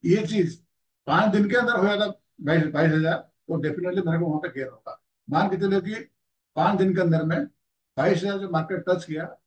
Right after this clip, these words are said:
और मेरा जो premium है, मैंने जो दो सौ बाय किया हो, वो तीन सौ हो गया, तो in that case मेरे को कितना profit मिलेगा? थ्री हंड्रेड माइनस टू हंड्रेड इज इक्वल टू वन हंड्रेड। ये मेरा गेन रहेगा।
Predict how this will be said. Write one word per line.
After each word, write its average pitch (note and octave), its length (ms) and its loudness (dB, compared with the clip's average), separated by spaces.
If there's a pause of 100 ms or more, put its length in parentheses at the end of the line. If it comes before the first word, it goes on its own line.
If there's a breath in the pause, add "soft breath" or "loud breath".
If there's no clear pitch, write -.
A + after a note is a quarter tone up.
(140)
और D3+ 100 -8
मेरा D#3 200 -2
जो E3 140 4
premium E3+ 480 2
है, - 180 -10 (200)
मैंने D3+ 140 -2
जो D#3 80 -2
दो F3 220 0
सौ G3+ 160 -4
बाय E3 200 4
किया D#3+ 200 -2
हो, - 240 -10 (120)
वो D3+ 100 -8
तीन A3+ 220 -8
सौ F3 120 -4
हो C3 120 -6
गया, A#2 180 -10 (560)
तो E3 80 -8
in D#3+ 80 2
that F#3+ 200 6
case G3 280 -6
मेरे G#3 100 -8
को F#3 60 -10
कितना F3+ 180 0
profit G#3 260 -2
मिलेगा? A#3 320 -2 (380)
थ्री F#3+ 180 4
हंड्रेड F#3+ 360 2 (120)
माइनस D#3+ 420 -2
टू F3 140 2
हंड्रेड C3+ 240 0 (180)
इज D3 120 -8
इक्वल G3 140 -6
टू B3+ 120 -6
वन C#3+ 200 -4
हंड्रेड। - 220 -16 (640)
ये F#3 100 4
मेरा F#3 160 -2
गेन D3 260 -2
रहेगा। A#2 280 -12